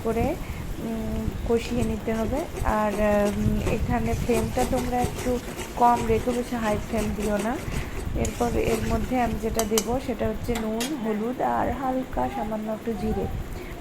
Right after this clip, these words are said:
বাস, নেড়ে ছেড়ে তোমরা এর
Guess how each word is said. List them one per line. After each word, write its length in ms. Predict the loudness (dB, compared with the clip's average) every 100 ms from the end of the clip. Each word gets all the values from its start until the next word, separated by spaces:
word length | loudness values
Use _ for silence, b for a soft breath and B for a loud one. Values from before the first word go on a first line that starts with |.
| -10 -8 -6 -6 -8 -8 -8 -8 -8 -8 -8 -10 -8 -8 B B B B B 0
বাস, 280 | 4 4 2 -4 -6 -8 -6 -6 -8 -8 -4 -2
নেড়ে 380 | 0 2 2 2 2
ছেড়ে 380 | 4 6 4 2 2
তোমরা 380 | 2 2 4
এর 160 | 2